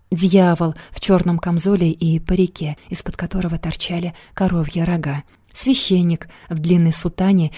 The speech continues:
и какие-то непонятные персонажи. Куклы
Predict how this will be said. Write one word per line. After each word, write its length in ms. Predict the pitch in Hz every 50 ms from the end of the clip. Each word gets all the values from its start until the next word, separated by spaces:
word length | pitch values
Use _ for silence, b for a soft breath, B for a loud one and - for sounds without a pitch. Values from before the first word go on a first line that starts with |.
| B B B
и 180 | B 254 269 262
какие-то 460 | - 190 180 - 208 214 220 220 190
непонятные 640 | 185 190 180 - 165 165 165 170 165 - 180 175 170
персонажи. 640 | - - - - - 170 160 143 131 131 - 143 127 - b b b b b b b b _
Куклы 480 | - 269 262 262 - 175 180 156 147